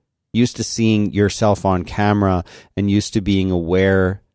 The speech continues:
that the way that you think you look or the way that you look to yourself in the mirror in the morning when you get out of the shower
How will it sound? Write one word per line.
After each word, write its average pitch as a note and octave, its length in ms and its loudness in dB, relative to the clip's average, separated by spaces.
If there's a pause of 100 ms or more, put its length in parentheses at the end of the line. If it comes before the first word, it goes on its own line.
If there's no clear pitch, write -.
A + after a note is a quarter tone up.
(220)
that G2+ 240 2
the G#2 160 -2
way B2 220 4
that B2 220 -2
you G#2+ 180 -2
think A#2 340 -4
you A#2 120 0
look A2+ 360 0
or G2+ 180 -2
the F#2+ 100 -2
way G2+ 120 2
that G2 140 0
you G#2 140 0
look G#2 240 0
to - 100 -6
yourself G#2 540 -2
in G2+ 180 -2
the F#2+ 60 0
mirror G#2 380 2
in F#2+ 160 -4
the F2+ 60 -4
morning G#2+ 440 2
when G2 120 -2
you E2+ 60 -6
get F#2 160 0
out F#2+ 120 0
of F2 60 -4
the F2 60 -2
shower B2+ 540 0